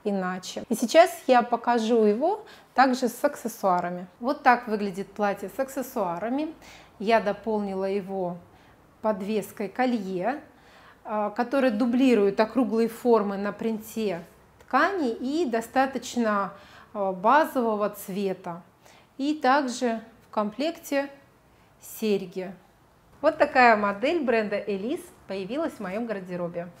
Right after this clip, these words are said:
Ссылку на модель я оставлю в описании к этому видео, а также оставлю ссылку на сайт бренда Элис.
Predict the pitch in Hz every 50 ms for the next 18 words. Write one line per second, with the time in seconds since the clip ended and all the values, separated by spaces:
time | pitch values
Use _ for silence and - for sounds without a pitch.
0 | - - - - - - - 294 320 294 311 - 240 220 214 202 202 202 202 202
1 | 196 190 190 202 196 202 196 - 220 196 185 190 190 208 208 202 214 - - 214
2 | 185 180 180 180 - 185 170 180 180 180 180 180 254 311 320 311 311 277 240 220
3 | - 214 202 196 175 180 185 175 175 - - 196 175 170 175 170 170 - - 185
4 | 170 - - 170 170 226 285 285 294 - 240 190 175 202 208 208 208 233 247 254
5 | 240 247 269 285 - 262 254 240 262 262 269 254